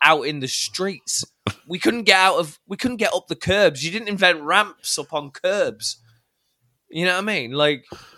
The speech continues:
like, it's fucked. It's completely fucked. And you've got,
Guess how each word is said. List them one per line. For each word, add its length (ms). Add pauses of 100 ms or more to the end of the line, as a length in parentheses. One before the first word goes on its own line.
(880)
like, 180
it's 220
fucked. 800 (280)
It's 180
completely 640
fucked. 560 (100)
And 180
you've 120
got, 260